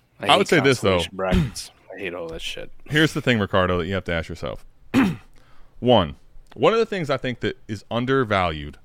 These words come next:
Speaker 2: with early first, Mike. All right, so just think about this for a second. I've learned this the hard way a couple times. When you say, "Look, look at this team. It is terrible. Like, look at, I want this first." Okay. So now you have this first, and let's say you have it for almost the whole season.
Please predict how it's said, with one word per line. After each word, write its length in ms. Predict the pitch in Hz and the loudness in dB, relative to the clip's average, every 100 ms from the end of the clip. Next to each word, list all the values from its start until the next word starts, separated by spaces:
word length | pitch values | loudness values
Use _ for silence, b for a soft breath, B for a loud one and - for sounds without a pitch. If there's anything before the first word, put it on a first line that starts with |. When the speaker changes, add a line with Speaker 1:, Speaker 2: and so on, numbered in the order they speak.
| b b b b | b b b b
Speaker 2:
with 160 | - - - | -10 -8 -2
early 240 | 104 98 | 0 0
first, 300 | - 80 - | -2 -4 -4
Mike. 240 | 80 62 - | -10 -14 -12
All 60 | 78 | -10
right, 140 | 64 | -8
so 160 | 95 - | -10 -10
just 120 | 113 - | -12 -4
think 140 | 160 | -2
about 160 | 143 117 | 0 0
this 140 | 110 | 0
for 100 | - | -4
a 40 | 87 | -4
second. 380 | 82 73 - - _ _ b b b b _ | -6 -10 -12 -20 _ _ b b b b _
I've 160 | 104 127 | -2 0
learned 220 | 143 127 | 2 0
this 100 | 113 | 0
the 120 | 104 | -2
hard 140 | 95 90 | -2 -2
way 80 | 82 | -4
a 40 | |
couple 200 | 85 76 | -6 -10
times. 340 | - 53 - - - - | -12 -16 -18 -20 -20 -20
When 240 | - 92 - | -8 -4 -2
you 160 | 170 | -2
say, 420 | 233 - 170 151 139 b b b b | -4 0 2 0 -2 b b b b
"Look, 280 | - 69 - _ | -14 -14 -14 _
look 180 | - 180 | -4 -4
at 60 | - | -4
this 160 | 107 | -10
team. 300 | - 95 104 _ | -10 -16 -18 _
It 140 | 135 | -6
is 160 | 98 - - | -6 -10 -10
terrible. 720 | - - 127 104 85 73 55 | -8 0 2 2 0 -4 -8
Like, 180 | 90 95 | -6 -4
look 260 | 143 202 - | 2 2 2
at, 60 | - b b | -8 b b
I 100 | - | -2
want 200 | 117 127 | 2 2
this 140 | 110 101 | 0 -4
first." 320 | - - - | -6 -10 -12
Okay. 260 | 98 95 73 - - b b | -8 -6 -6 -8 -18 b b
So 180 | - 113 | -8 -4
now 720 | 113 127 170 196 127 95 98 - | -2 0 0 2 2 0 -4 -8
you 160 | 101 | -8
have 240 | 101 110 104 | 0 0 0
this 140 | 98 | -6
first, 320 | - 76 62 - | -6 -8 -8 -8
and 60 | |
let's 80 | 92 | -4
say 100 | 110 | -2
you 40 | |
have 100 | 98 | -2
it 80 | 85 | -2
for 280 | - 92 85 | -4 -2 -2
almost 300 | - 98 92 | -6 -6 -6
the 60 | 90 | -6
whole 120 | 82 | -8
season. 300 | - - - | -10 -14 -16